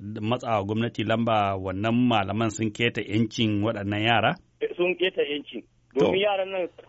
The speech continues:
Speaker 2: duka biyu iyayensu ma ba su da izini ko da da sanin su ko da da izinin su a ɗauki yara a kai su fage irin wannan na gwagwarmaya. Domin gwagwarmaya ce ko da ta lumana ce bai kamata a kai su wurin ba.
Speaker 1: Am, eh,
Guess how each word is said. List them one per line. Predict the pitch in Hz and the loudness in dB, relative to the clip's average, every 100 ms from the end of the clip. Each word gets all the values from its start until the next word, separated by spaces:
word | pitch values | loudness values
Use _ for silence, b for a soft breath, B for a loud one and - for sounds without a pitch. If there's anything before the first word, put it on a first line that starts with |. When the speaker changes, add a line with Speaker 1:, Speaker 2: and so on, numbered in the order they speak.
| - | -12
Speaker 2:
duka | 180 185 - | -2 -2 -2
biyu | 139 147 _ _ _ _ | -12 -14 _ _ _ _
iyayensu | 185 208 185 185 190 - | -4 -2 0 -4 -8 -6
ma | 165 165 | -2 -2
ba | 160 165 170 | 0 0 -2
su | 160 | -4
da | 139 | -12
izini | 165 156 151 151 | -10 -12 -10 -8
ko | - 185 | -6 -4
da | 160 | -4
da | 127 | -6
sanin | - 156 147 127 | -6 -4 -4 -4
su | 123 | -6
ko | 165 170 | -4 -2
da | 139 | -4
da | |
izinin | 127 143 131 135 127 | -6 -10 -4 -4 -4
su | 113 - _ - | -8 -14 _ -8
a | |
ɗauki | 120 131 - | -4 -4 -2
yara | 170 160 147 | -2 0 -2
a | |
kai | 135 156 165 | 0 0 0
su | 151 | -4
fage | 123 151 147 156 156 - _ _ _ _ | -4 -2 -2 -2 -4 -6 _ _ _ _
irin | 151 151 | 0 2
wannan | 143 143 135 | 2 0 -2
na | 131 | 0
gwagwarmaya. | 143 135 127 127 120 - _ _ - | 0 0 0 0 0 -2 _ _ -4
Domin | 131 160 | -2 0
gwagwarmaya | 185 190 180 180 165 | 0 0 0 0 0
ce | 165 | -4
ko | - 185 | -6 -2
da | |
ta | 156 | -2
lumana | 165 165 165 180 151 | -2 -2 0 0 -2
ce | 180 214 _ _ _ _ - | -4 -8 _ _ _ _ -2
bai | 135 | -2
kamata | 135 147 175 180 | 0 -2 -2 -2
a | 139 | -6
kai | 147 147 | -2 -2
su | 131 | -2
wurin | 135 131 | -4 -2
ba. | 127 - | -6 2
Speaker 1:
Am, | 143 147 143 | 4 6 2
eh, | 151 143 | 2 2